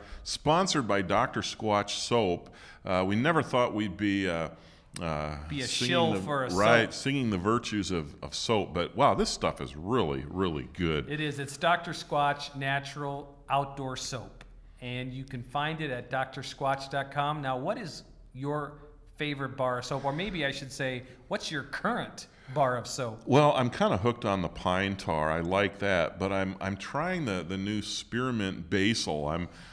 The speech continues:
Speaker 1: I'm actually, uh, eager for my pine tar bar to, uh, uh, to, to get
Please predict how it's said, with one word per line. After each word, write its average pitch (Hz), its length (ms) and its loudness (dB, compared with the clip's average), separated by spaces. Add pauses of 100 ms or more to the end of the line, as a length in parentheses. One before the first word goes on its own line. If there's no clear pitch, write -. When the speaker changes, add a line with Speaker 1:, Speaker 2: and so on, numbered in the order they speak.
(160)
Speaker 1:
I'm 92 280 -4
actually, 107 580 -2
uh, 87 140 0
eager 117 320 -2
for 104 180 -8
my 95 160 -4
pine 113 460 -6
tar 85 340 0
bar 90 440 2
to, 87 420 -4
uh, 82 160 -2 (520)
uh, 82 280 -6
to, 82 360 -6 (120)
to 92 80 -10
get 98 260 -4